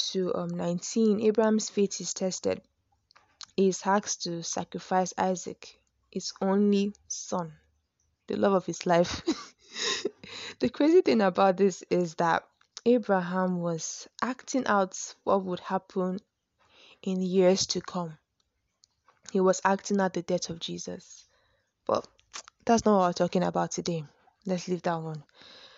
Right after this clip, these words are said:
So on his journey, Isaac was curious. Like, "I don't, I don't expect my child not to ask me where the lamb is. I mean, I'm telling him that we're going for sacrifice."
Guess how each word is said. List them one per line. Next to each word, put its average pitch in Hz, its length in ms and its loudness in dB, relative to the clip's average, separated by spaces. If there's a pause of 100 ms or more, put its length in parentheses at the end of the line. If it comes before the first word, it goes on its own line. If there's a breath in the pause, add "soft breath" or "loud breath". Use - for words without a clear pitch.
(320 loud breath)
So 226 180 4
on 226 180 6
his 220 240 6
journey, 214 500 6 (800)
Isaac 226 360 4
was 175 200 0
curious. - 680 -6 (760)
Like, 190 240 -10
"I 185 100 -2
don't, 202 400 0 (640)
I 190 120 -2
don't 208 180 0
expect 190 280 -2
my 180 140 -2
child 180 240 -4
not 180 140 -4
to - 180 -8
ask - 220 -8
me 180 60 -4
where 180 100 -2
the 175 120 -6
lamb 175 320 -4
is. 175 240 -6
I 175 60 -8
mean, 170 160 -6
I'm 165 80 -8
telling 196 320 0
him 190 140 0
that 170 120 -6
we're 170 120 -6
going 190 160 -2
for - 160 -10
sacrifice." - 920 -12